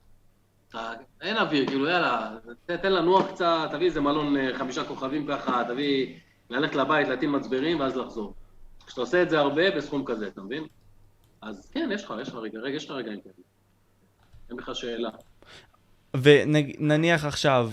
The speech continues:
Speaker 2: מסיפורים שאנשים אחרים, סבא, שאתה בא וקורא וכל מיני כאלה, האם אתה נותן לזה להיכנס לך לראש לפני שאתה בא לטיול,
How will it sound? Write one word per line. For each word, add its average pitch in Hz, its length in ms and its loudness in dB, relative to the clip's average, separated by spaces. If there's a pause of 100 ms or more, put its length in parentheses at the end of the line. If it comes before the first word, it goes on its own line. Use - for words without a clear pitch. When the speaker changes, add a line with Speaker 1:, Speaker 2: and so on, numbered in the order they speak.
(200)
Speaker 2:
מסיפורים 147 680 2
שאנשים 165 440 4
אחרים, 127 400 2
סבא, 117 360 2
שאתה 117 320 -4
בא 123 200 4
וקורא 117 420 0
וכל 110 200 -4
מיני 113 180 -2
כאלה, 107 360 2 (540)
האם 180 420 8 (160)
אתה 127 440 8
נותן 120 300 2
לזה 127 200 4
להיכנס 120 400 2
לך 120 180 4
לראש 113 300 6
לפני 120 240 2
שאתה 117 140 2
בא 117 100 8
לטיול, 123 480 6